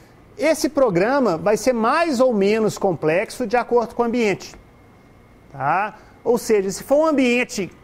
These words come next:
completamente conhecido, completamente determinístico, nós vamos dar essas definições daqui a pouquinho, ou seja, eu sei, eu penso no tabuleiro de xadrez, tá? Tabuleiro de xadrez, você tem a visão toda do tabuleiro, você sabe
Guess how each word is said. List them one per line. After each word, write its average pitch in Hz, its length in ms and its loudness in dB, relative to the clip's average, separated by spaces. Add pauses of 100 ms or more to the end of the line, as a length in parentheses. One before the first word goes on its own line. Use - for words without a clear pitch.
(520)
completamente 262 640 0
conhecido, 233 800 0 (100)
completamente 233 480 -2
determinístico, 220 840 0
nós 151 140 -4
vamos 196 200 -4
dar 165 100 2
essas 160 180 -4
definições 151 460 -6
daqui 151 140 -6
a 151 40 -6
pouquinho, 151 280 -6
ou 147 40 -10
seja, 165 280 -2 (300)
eu 240 140 2
sei, 269 400 0
eu 233 80 0 (320)
penso 294 220 0
no - 20 2
tabuleiro 262 420 2
de 220 60 -10
xadrez, 156 720 -2 (1120)
tá? 170 300 -4 (400)
Tabuleiro 254 340 2
de - 60 -8
xadrez, 262 420 0
você - 160 -2
tem 269 160 -2
a 254 60 -2
visão 208 320 0
toda 240 240 0
do 220 60 -6
tabuleiro, 170 460 0 (160)
você - 200 -2
sabe 226 520 0